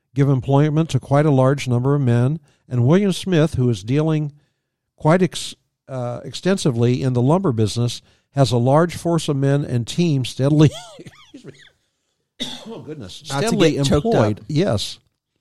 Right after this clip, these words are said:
Speaker 1: And there is no need of anyone here being idle who is inclined to work at all. And we are glad to say that the number of idlers here this summer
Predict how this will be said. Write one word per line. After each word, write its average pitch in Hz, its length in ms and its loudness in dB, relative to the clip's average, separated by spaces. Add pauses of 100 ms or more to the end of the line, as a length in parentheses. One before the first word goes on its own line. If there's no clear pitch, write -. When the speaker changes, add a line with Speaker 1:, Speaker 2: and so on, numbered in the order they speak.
(1200)
Speaker 1:
And 131 160 2
there 165 280 6
is 151 160 2
no 180 160 4
need 180 340 4
of 123 120 2
anyone 165 360 2
here 147 240 4
being 135 440 2
idle 117 480 2 (300)
who 135 140 6
is 123 120 4
inclined 135 400 2
to 135 60 4
work 123 220 2
at 123 80 4
all. 98 440 2 (480)
And 123 180 2
we 185 140 6
are 208 100 4
glad 175 360 4
to 175 60 -2
say 123 460 4
that 110 160 0
the 117 100 0
number 160 340 2
of 139 160 -2
idlers 143 460 2
here 120 200 2
this 143 140 0
summer 110 440 -2